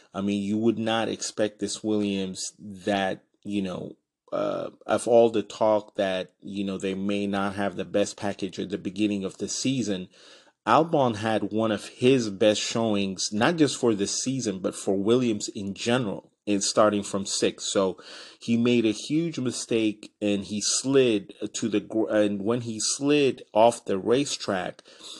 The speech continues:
um, his car brought a lot of debris and a lot of gravel back on the track. So at that moment, you see an F I A decision to go ahead and, uh, you know,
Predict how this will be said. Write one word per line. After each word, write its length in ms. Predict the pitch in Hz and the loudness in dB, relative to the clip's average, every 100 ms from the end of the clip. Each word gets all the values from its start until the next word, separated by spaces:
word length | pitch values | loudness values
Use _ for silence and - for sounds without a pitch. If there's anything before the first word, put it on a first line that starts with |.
| - _ - | -20 _ 0
um, 300 | 101 92 - | 2 2 -2
his 220 | 113 107 | -2 0
car 360 | - - 139 147 | -2 2 6 6
brought 380 | 101 110 110 98 | 4 2 2 2
a 60 | |
lot 320 | 98 98 107 120 | 0 0 2 0
of 200 | 104 92 | -2 -2
debris 640 | 104 90 101 110 110 104 | -2 -2 -4 -2 0 -2
and 140 | 98 | -2
a 80 | 95 | -4
lot 260 | 92 101 101 | 0 2 2
of 160 | 90 | -2
gravel 540 | 90 110 107 98 95 87 | 2 4 4 2 -2 -2
back 340 | 95 92 - | -2 -2 -4
on 140 | 92 | -8
the 80 | 92 | -8
track. 540 | - - 180 101 - _ | -4 0 2 0 -6 _
So 520 | - - 113 101 98 - - - - _ | -6 2 4 4 0 -8 -20 -20 -20 _
at 200 | 110 101 | 0 2
that 240 | 117 151 143 | 6 6 4
moment, 640 | 131 120 117 110 104 104 | 2 4 4 2 2 0
you 200 | 101 104 | -4 -2
see 400 | 104 - 120 107 | 0 0 4 4
an 120 | 98 95 | 4 2
F 240 | 104 - | 0 2
I 140 | 101 | 2
A 180 | 101 101 | 4 4
decision 640 | 95 98 - 101 95 101 | 2 -2 0 -2 -2 -6
to 140 | - 95 | -8 -10
go 360 | 92 110 104 | 2 4 4
ahead 380 | 101 104 98 95 - | 4 0 -2 -2 -4
and, 640 | 98 92 95 104 - - _ - | -4 -4 -4 -8 -14 -20 _ -8
uh, 340 | 92 92 82 - | -6 -6 -8 -6
you 600 | 104 98 - - 98 98 | -4 -4 -6 -10 -2 2
know, 240 | 95 90 | 2 0